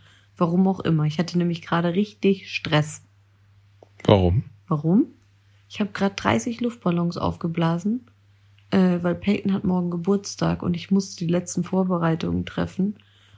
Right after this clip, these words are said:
Speaker 1: Und du hast dich schön in deinem Büro verkrochen und ich saß dann da mit
Speaker 2: Ich
Speaker 1: Kind-,
Speaker 2: wusste
Speaker 1: zwei
Speaker 2: das
Speaker 1: Kindern
Speaker 2: gar
Speaker 1: und
Speaker 2: nicht.
Speaker 1: heimlich in der Küche habe ich irgendwelche Machenschaften gemacht.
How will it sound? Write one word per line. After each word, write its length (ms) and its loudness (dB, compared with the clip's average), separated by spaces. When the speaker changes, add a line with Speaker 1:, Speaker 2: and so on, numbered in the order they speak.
Speaker 1:
Und 160 2
du 100 4
hast 140 0
dich 160 -2
schön 180 4
in 140 4
deinem 220 2
Büro 240 0
verkrochen 680 0
und 140 2
ich 120 -2
saß 280 2
dann 160 2
da 160 0
mit 180 -4
Speaker 2:
Ich 180 4
Speaker 1:
Kind-, 140 6
Speaker 2:
wusste 280 8
Speaker 1:
zwei 160 8
Speaker 2:
das 20 6
Speaker 1:
Kindern 120 0
Speaker 2:
gar 240 8
Speaker 1:
und 80 4
Speaker 2:
nicht. 320 0
Speaker 1:
heimlich 380 6
in 80 4
der 100 2
Küche 360 0
habe 160 2
ich 80 0
irgendwelche 360 0
Machenschaften 680 -2
gemacht. 360 -6